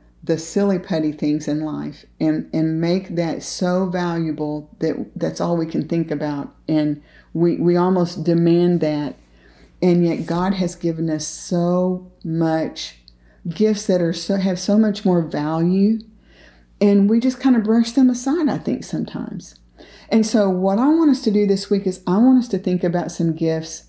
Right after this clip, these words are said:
that God has offered us that have immeasurable value. And we just want to stop and focus on those things and think about them and think about how blessed we are.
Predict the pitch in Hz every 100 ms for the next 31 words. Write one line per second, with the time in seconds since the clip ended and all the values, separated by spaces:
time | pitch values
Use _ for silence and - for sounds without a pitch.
0 | - 160 151 165 180 175 165 165 165 160
1 | 160 - 170 170 185 170 165 202 208 214
2 | 226 240 247 247 208 202 190 185 180 175
3 | 170 165 160 147 131 - - _ - -
4 | - - _ 196 247 330 320 254 202 196
5 | 190 190 180 170 220 240 247 170 165 156
6 | 156 - 151 147 170 175 269 285 185 147
7 | 151 - 147 151 156 247 254 180 165 -
8 | - _ 240 214 196 202 240 247 - 175
9 | 156 147 143 143 -